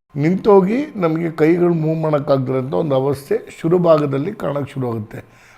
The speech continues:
ಅದು ಒಂದು ಸೈಡ್ ಯಾವ್ದಾದ್ರು ಒಂದು ಸೈಡಲ್ಲಿರೋ ಕೈಗಳಲ್ಲಿ ಕಾಣದೆ ನಮಗೆ ಶುರು ಭಾಗದಲ್ಲಿ ಬರೋಂಥದ್ದು.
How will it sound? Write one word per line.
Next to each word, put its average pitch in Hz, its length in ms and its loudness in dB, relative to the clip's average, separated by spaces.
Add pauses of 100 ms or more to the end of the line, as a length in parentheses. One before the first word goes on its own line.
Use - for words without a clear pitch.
(140)
ಅದು 147 180 2
ಒಂದು 143 260 0
ಸೈಡ್ 160 300 2
ಯಾವ್ದಾದ್ರು 143 400 2
ಒಂದು 151 300 -6
ಸೈಡಲ್ಲಿರೋ 135 560 -2
ಕೈಗಳಲ್ಲಿ 135 540 -4
ಕಾಣದೆ 127 520 -6 (400)
ನಮಗೆ 165 440 -4
ಶುರು 156 340 -2
ಭಾಗದಲ್ಲಿ 151 420 0
ಬರೋಂಥದ್ದು. 123 800 -6